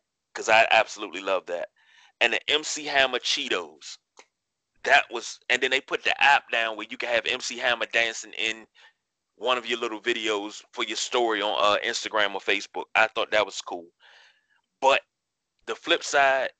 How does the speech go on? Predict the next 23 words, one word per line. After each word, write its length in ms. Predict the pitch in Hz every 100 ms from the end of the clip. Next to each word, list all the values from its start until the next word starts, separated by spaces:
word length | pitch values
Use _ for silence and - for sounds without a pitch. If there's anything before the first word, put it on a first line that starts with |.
| _ _
was 380 | 104 113 110 - -
all 180 | 147
the 80 | 156
political 480 | - 127 131 - 95
ads. 500 | 92 90 85 - - _
I 120 | 101 113
coulda 200 | 147 120
did 220 | - 131 107
without 300 | 110 107 -
that 180 | 98 -
during 200 | 104 92
the 60 |
Super 220 | - 107
Bowl. 160 | 92 95
That's 240 | 104 113
not 240 | 135 127 -
what 100 | 113
I'm 140 | 110
watching 280 | 110 104 98
the 60 | 98
Super 220 | 110 101
Bowl 220 | 90 92
for. 260 | - 82